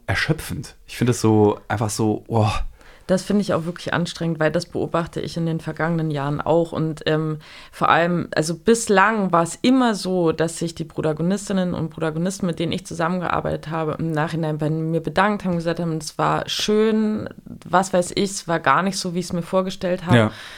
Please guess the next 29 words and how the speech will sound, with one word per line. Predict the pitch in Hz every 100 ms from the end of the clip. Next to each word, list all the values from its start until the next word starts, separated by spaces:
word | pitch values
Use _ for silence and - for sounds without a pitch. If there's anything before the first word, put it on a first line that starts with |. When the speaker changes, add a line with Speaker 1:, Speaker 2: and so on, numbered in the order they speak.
| - - - -
Speaker 2:
Und | 175 -
ich | 214 -
dann | 214 208
immer | 233 233 226
sage, | 220 202 202
"Ja, | 190 180 196 175 165 - - - - -
hab | - -
ich |
doch | - 180
gesagt | 180 160 - 175 -
von | - -
Anfang | - 170 175 165
an." | - 175 320 330 -
Und | 254
ich | 285
verstehe | 320 - - 240 269 277
ja | 262
die | 262
Skepsis, | 240 - 196 220 - 208 190
aber | 202 208
n-, | 196 190 -
nee, | - 190 202 220
sorry, | 214 202 214
ich | 214
verstehe | 208 - 202
nicht, | 180 196 214 -
warum | 180 190
ich | 190
auf | 175